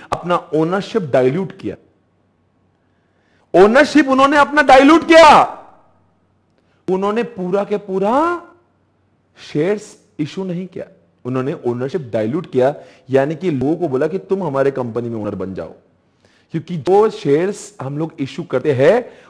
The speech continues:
उसकी लायबिलिटी नहीं ज्यादा होती, because हम लोग कमाए तो डिविडेंड देंगे और नहीं कमाए तो नहीं देंगे।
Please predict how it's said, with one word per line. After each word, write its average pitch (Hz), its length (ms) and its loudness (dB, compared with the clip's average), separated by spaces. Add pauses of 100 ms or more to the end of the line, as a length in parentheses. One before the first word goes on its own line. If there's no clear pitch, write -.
(100)
उसकी 208 360 -6
लायबिलिटी 139 580 0
नहीं 165 280 -4
ज्यादा 120 260 0
होती, 175 260 -4
because 170 320 -4
हम 175 100 -6
लोग 180 180 -8
कमाए 147 240 -2
तो 226 80 -2
डिविडेंड 208 380 0
देंगे 330 300 6
और 302 400 2
नहीं 302 260 6
कमाए 247 260 2
तो 254 100 4
नहीं 277 240 4
देंगे। 349 380 6